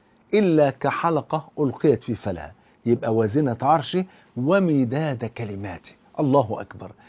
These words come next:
عشان كده احفظوا بقى الذكر ده وقولوه كل يوم كده بفضل الله سبحانه وتعالى. قولوه ثلاث مرات مثلًا الصبح، ثلاث مرات مع أذكار الصباح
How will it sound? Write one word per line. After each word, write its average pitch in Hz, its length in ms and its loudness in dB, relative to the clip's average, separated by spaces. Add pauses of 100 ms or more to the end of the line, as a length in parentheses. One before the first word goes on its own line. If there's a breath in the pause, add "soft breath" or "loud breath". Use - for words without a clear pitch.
(160 soft breath)
عشان - 240 -2
كده 160 280 0
احفظوا 143 440 2
بقى 139 140 0
الذكر 120 340 0
ده 180 200 0 (300 loud breath)
وقولوه 151 580 4
كل 202 280 4
يوم 170 280 4
كده 160 240 2
بفضل 139 380 0
الله 135 160 4
سبحانه 151 340 -2
وتعالى. 165 440 2 (280 loud breath)
قولوه 196 340 6
ثلاث 202 300 4
مرات 139 380 0
مثلًا 143 240 -2
الصبح، 147 380 -6
ثلاث 135 320 -2
مرات 135 240 0
مع 127 140 -2
أذكار 143 240 0
الصباح 135 420 0